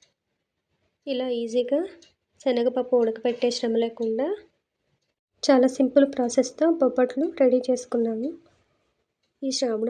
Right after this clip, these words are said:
మాసంలో బొబ్బట్లు చేసుకుని అమ్మవారికి నైవేద్యంగా పెట్టుకోవచ్చు. మీరు కూడా మీ ఇంట్లో ట్రై చేసి ఎలా వచ్చిందో నాకు కామెంట్ చేయండి. వీడియో నచ్చితే లైక్ చేయండి,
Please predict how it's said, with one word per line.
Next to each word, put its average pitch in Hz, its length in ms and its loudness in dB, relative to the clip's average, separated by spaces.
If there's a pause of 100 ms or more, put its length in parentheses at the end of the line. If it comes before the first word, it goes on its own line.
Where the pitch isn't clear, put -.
మాసంలో 240 420 2 (800)
బొబ్బట్లు 240 500 0
చేసుకుని 240 460 0
అమ్మవారికి 220 580 0
నైవేద్యంగా 220 640 4 (1200)
పెట్టుకోవచ్చు. 233 680 2 (2500)
మీరు 254 300 8
కూడా 247 200 4 (500)
మీ 247 160 2
ఇంట్లో 233 240 0 (320)
ట్రై 247 160 4 (100)
చేసి 247 240 2 (100)
ఎలా 247 120 4 (100)
వచ్చిందో 240 380 0
నాకు 233 220 -2
కామెంట్ 233 340 -2
చేయండి. 226 340 4 (720)
వీడియో 240 320 4
నచ్చితే 233 280 0 (120)
లైక్ 226 280 2
చేయండి, 254 340 2